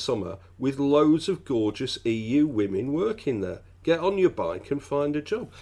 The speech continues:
Now, won't all the gorgeous E U women have been sent home because of Brexit? Isn't this the fatal flaw in Craig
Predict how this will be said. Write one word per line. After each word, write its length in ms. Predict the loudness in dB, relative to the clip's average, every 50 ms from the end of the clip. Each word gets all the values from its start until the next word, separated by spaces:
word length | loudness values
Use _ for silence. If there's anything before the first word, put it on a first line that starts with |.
| -10 -4 0
Now, 220 | 0 0 0 -2 -6 -14 -20 -20 -20 -20 -20 -20 -20 -20 -20 -20 -20 -20 -20 -10
won't 340 | -4 0 0 2 4 2 2
all 260 | 0 -2 -4 -4 -4
the 160 | -4 -4 -2 0 0
gorgeous 440 | 2 2 2 0 0 -2 -2 0 0
E 80 | -2 0 0 0 2
U 80 | 2
women 260 | 4 4 2 2 2 0
have 120 | -2 -2
been 140 | -2 -2 -2 -2 -2 0
sent 260 | 2 2 2 0 -2 -2 -2 0
home 300 | 0 0 0 -2 -2 -6 -10 -16 -20 -16 -14
because 360 | -14 -6 -2 -2 -2 0 -2
of 180 | -4 -4 -2 -2
Brexit? 540 | -2 -2 -2 -4 -6 -4 -4 -4 -4 -6 -8 -14 -20 -20 -20 -20 -20 -6
Isn't 380 | -2 -2 -2 0 0 0 2 2
this 260 | 2 2 2 0 -2
the 180 | 0 2 2 2 2 -2 -18 -20 -20
fatal 540 | -8 0 4 6 6 6 4 2 0 -2 -2
flaw 420 | -4 -2 2 4 4 6 6 6
in 220 | 6 4 2 -2 -10 -16 -20 -20 -20 -20 -20 -14
Craig 520 | -6 -4 0 2 2 2 0 0 -4 -14